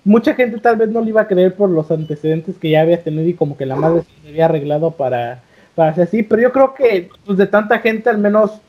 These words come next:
una de importancia le tenía que decir, oye, pues, a lo mejor y sí es cierto, ¿eh? O sea, yo creo que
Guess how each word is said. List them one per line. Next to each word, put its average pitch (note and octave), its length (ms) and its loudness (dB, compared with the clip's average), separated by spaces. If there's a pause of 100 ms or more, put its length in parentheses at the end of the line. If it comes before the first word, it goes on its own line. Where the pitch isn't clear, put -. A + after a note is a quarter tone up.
una G#3 420 2
de F3 120 -2
importancia D#3+ 680 0
le D3+ 220 -2
tenía D3+ 340 -4
que F3+ 80 2
decir, F#3 240 4
oye, C4 220 2
pues, A#3 200 -8
a A#3 60 0
lo A#3 100 0
mejor A3+ 300 -2
y F4 60 4
sí - 120 -4
es F#3+ 160 0
cierto, C4 520 -4
¿eh? G#3+ 180 -4 (440)
O G3+ 100 2
sea, G#3+ 180 4
yo B3 100 2
creo C4+ 220 2
que A#3+ 400 2